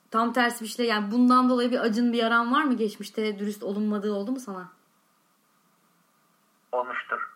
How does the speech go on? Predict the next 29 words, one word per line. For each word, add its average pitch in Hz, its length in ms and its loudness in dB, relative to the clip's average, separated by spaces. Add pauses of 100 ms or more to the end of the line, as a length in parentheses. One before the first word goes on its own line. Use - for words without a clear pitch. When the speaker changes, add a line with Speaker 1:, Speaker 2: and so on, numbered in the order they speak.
(140)
Speaker 2:
illaki. 98 580 -2 (340)
Speaker 1:
<laughs> - 1000 -2
İsim 254 300 2
vermek 247 240 4
Speaker 2:
Yani 247 120 -2
Speaker 1:
istemiyorum 226 680 -4 (100)
diyorsun. 185 480 -14 (800)
Speaker 2:
Yani 180 420 2 (680)
olmuştur - 400 -14
tabii. 104 220 -16 (640)
Olmaz 117 220 -8
olur 170 160 -4
mu? 196 220 -10 (200)
Dünyada 147 280 0
yaşıyoruz 127 340 -10
abi. 156 200 -4 (380)
Speaker 1:
Peki 226 220 -2
sence 247 380 0 (360)
o 226 140 2
yüzden 254 360 0
mi 196 160 -6
böyle 190 200 -2
bir 196 80 -10
kriter 185 380 -8
koydun? 170 380 -8 (1400)
Ondan 196 320 -2
sonra 240 300 0
mı? 190 100 -4
Speaker 2:
Olabilir. 175 180 -4